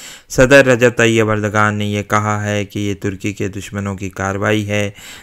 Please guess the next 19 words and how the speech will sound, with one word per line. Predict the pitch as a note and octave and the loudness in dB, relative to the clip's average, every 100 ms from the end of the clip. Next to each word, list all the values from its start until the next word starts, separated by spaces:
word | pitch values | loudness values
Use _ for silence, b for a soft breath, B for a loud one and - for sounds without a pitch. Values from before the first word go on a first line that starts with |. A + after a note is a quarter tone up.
| - | -10
लेकिन | G2+ - A2 | -8 -4 -4
सवाल | G#2 G#2 G2+ G2+ G2+ | -4 -4 -2 -2 -2
ये | G2 | -4
पैदा | G#2 G2+ G#2+ | -2 0 0
होता | G#2+ G2+ G#2 | -2 -4 -6
है | G#2 G#2 | -4 -6
कि | - G2+ | -6 -8
क्या | - G#2 | -4 -4
वो | G2+ G2+ - | -2 -6 -6
इस | G2+ F#2 | -8 -6
ज़मीन | G#2 A#2 | -4 -4
में | A2+ A2 G#2+ G#2 B B B - | -2 -2 -4 -6 B B B 2
क्लाइमेट | A#2+ A#2 A#2+ A2+ | 4 4 2 -2
चेंज | - A#2 A2+ G#2+ | -2 -2 0 0
के | |
हवाले | G#2+ G#2 G#2+ G#2+ A2 | 0 0 0 2 0
से | - G#2+ | -2 -2
होने | G#2 G#2 G#2+ G#2 | -2 -4 -4 -4
वाली | G2+ G2+ G#2 G#2+ | -2 -2 0 -2